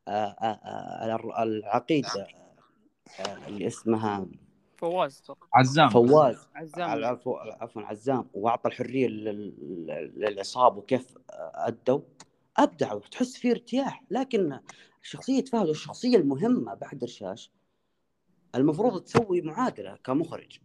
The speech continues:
Speaker 1: كيف قوة الأجهزة الأمنية وكيف قوة العصابة؟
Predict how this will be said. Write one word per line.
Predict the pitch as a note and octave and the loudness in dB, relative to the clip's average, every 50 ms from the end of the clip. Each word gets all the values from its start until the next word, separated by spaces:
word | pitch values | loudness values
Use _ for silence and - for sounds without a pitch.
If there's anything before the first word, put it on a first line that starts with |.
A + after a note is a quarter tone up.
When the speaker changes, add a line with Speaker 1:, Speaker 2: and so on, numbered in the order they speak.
| _ _ _ _ _ - | _ _ _ _ _ 2
Speaker 1:
كيف | - G#3+ G#3+ G#3+ | 4 4 4 4
قوة | - - G#3+ F#3 D3+ C3+ - - | 2 2 4 4 4 2 2 0
الأجهزة | C3+ C3+ B2+ D#3 D#3+ C#3+ C3 A#2 B2+ | 0 0 0 0 -2 -2 -2 -2 -2
الأمنية | A#2+ A#2 C3+ B2+ A#2+ B2+ C3+ D3+ F#3+ | -2 -2 -2 -2 -2 -2 -4 -4 -6
وكيف | F#3+ - C4+ B3 | -4 -4 -6 -6
قوة | C4 - C4+ B3 A3 G#3+ - | -6 -6 -6 -6 -6 -6 -8
العصابة؟ | F#3 F#3 F3+ - B3 A3+ - G2 G2 | -8 -12 -8 -4 -2 -2 -2 -4 -6